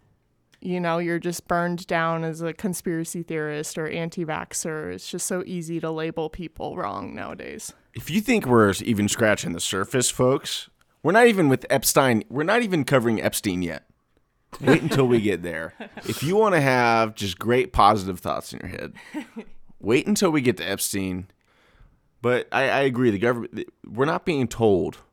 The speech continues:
Speaker 2: It's at the point now where this can be shown, allegedly, that even Google or even searching online, the, the information that they don't want put out there, I've seen with my own eyes, and it's documented by others,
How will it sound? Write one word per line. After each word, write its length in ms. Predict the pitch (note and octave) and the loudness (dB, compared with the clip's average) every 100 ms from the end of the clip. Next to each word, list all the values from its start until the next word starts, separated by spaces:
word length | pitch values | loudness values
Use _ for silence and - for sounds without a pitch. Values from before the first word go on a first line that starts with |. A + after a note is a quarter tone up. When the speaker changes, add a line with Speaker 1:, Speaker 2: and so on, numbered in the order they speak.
| _ _ | _ _
Speaker 2:
It's 180 | - - | -4 0
at 120 | C3 | 0
the 60 | A2+ | -2
point 300 | - B2 F#2 | 0 0 0
now 220 | F2+ F2+ | -2 0
where 180 | F#2 G2 | 0 -2
this 160 | A2 | -4
can 160 | - G2+ | -4 -2
be 300 | F#2 F#2 - _ _ _ | -2 -4 -8 _ _ _
shown, 540 | - - F2+ F2+ G#2 A#2 | -4 0 2 0 -2 -6
allegedly, 560 | F#2 F#2 F2+ F2 F#2+ | -2 -2 -2 -2 -2
that 240 | F#2+ F2 - _ _ _ - | 0 -2 -6 _ _ _ -6
even 380 | A2 A2+ G#2 G2 | -2 0 -2 -2
Google 400 | G#2 G#2+ E2 - _ _ | 0 0 -2 -14 _ _
or 120 | - G2 | -6 -4
even 220 | G2+ G2+ | -4 -4
searching 380 | - F#2 F#2 F#2 | -4 -4 -4 -6
online, 360 | F2 D2 D2+ - _ _ _ _ | -6 -8 -12 -16 _ _ _ _
the, 300 | E2+ F2 E2+ | -8 -4 -4
the 180 | E2 G2 | -4 -4
information 560 | G2 G#2 G2 F#2+ - F2+ | -4 -4 -4 -2 -4 -4
that 160 | F2 | -4
they 120 | - | -2
don't 200 | F#2 D#2+ | -2 -2
want 320 | F2 E2+ - - | -4 -6 -8 -6
put 140 | G#2 | -2
out 240 | F#2+ A2+ | 0 0
there, 160 | - E2+ | -2 -4
I've 100 | F#2 | -4
seen 220 | - G2+ | -4 -4
with 120 | F2+ | -4
my 120 | - F2+ | -4 -2
own 180 | A#2 | 0
eyes, 320 | B2 F#2+ G#2+ - | 2 2 0 -4
and 100 | F2+ | -8
it's 120 | F#2 | -6
documented 680 | F#2+ G2 G2 F2+ F2+ G2 - | -4 -4 -4 -6 -6 -8 -6
by 100 | F2+ | -4
others, 380 | F2+ F2 G2 | -4 -6 -8